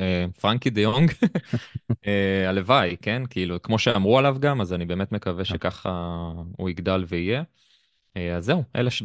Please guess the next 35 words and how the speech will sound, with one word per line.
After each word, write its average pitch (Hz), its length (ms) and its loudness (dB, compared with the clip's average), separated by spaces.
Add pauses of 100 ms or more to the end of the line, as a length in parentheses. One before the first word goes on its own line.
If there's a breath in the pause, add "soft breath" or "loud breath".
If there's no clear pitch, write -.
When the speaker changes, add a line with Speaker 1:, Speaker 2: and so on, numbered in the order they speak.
(120)
Speaker 1:
אלה 160 140 6
שני - 140 -2
השחקנים 104 420 0
בגדול 95 340 2
שהכי 87 920 -4
רציתי 98 320 0
לראות, 101 420 2
וגם, 87 420 -2
אה, 85 100 -2
נהניתי. 85 420 -2 (1120)
Speaker 2:
חנן, 98 340 0
מה 95 180 2
אתה 95 480 0
לוקח 95 320 -2
מהמשחקים 104 460 -2
האלה? 113 180 2 (380)
כי 113 100 -2
בסופו 101 260 2
של 107 40 4
דבר 104 140 4
משחקי - 300 -2
הכנה, 101 800 0
מחצית, - 580 -2
אה, 92 260 2 (200)
כמו 104 120 0
שאלון 95 280 2
אמר, 92 160 2 (120)
מחצית 107 380 -4
צעירה, 101 380 2
מחצית, - 540 -4
אה, 90 220 2 (400 loud breath)
Speaker 1:
<clears throat> 123 280 -10
Speaker 2:
מבוגרת 101 640 2
יותר, 123 460 2
או 90 440 -2